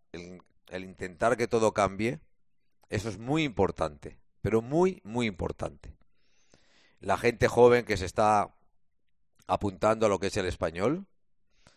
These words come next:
es un boom que yo no, no lo recordaba. El, el ver tanta gente joven en el campo. Y extranjeros, guiris, pocos, muy poquitos, no como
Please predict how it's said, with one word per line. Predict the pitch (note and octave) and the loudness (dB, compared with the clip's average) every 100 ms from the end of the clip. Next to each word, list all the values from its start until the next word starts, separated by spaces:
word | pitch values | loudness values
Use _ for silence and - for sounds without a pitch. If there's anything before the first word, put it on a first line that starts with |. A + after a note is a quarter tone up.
| _ _ _ | _ _ _
es | F#2+ - | -6 -4
un | B2 A2 | -4 2
boom | A#2 D3 E3+ G3 G#3 _ - _ _ | 4 4 0 -12 -20 _ -20 _ _
que | G#2+ F#2 F2 E2+ E2+ E2+ E2 D2+ | -4 -2 -2 -4 -6 -10 -18 -10
yo | A2 A2 | -4 -2
no, | B2+ C3+ A#2+ | 0 0 0
no | A2+ | 4
lo | B2+ | 6
recordaba. | A#2+ G#2 F#2+ A#2 D3 - _ _ - _ _ - - - _ | 6 6 4 4 2 -2 _ _ -20 _ _ -16 -16 -18 _
El, | D2+ F2 F2 E2+ | -16 -14 -12 -10
el | F2+ | -6
ver | F#2 A2 | -2 0
tanta | A#2+ G#2+ G2+ | 0 0 -2
gente | A2+ G2+ G2 | -2 -4 -2
joven | G#2 G2 G2 | 0 0 0
en | F2+ | -4
el | E2+ | -6
campo. | - A#2+ B2 - - _ _ _ _ _ _ _ _ _ _ - | -2 -2 -2 -18 -20 _ _ _ _ _ _ _ _ _ _ -6
Y | G2 G2 F#2 F2+ F2 E2+ D#2+ - _ | -2 0 0 -2 -4 -8 -14 -20 _
extranjeros, | G2 - G#2 - G#2 C3+ D#3+ - - - _ _ - | -6 -4 -4 -2 4 6 4 0 -14 -18 _ _ -20
guiris, | - G#2 A2+ D#3+ - - - _ | -8 -4 0 -2 -4 -10 -16 _
pocos, | - G#2 - - - - | -2 -2 -2 -14 -18 -20
muy | D#2+ G#2+ | -6 0
poquitos, | A2+ A2+ A#2 E2 | 0 0 -2 -6
no | D#2 F2 | -4 -2
como | F#2+ F#2 F#2+ F2 | 0 2 2 2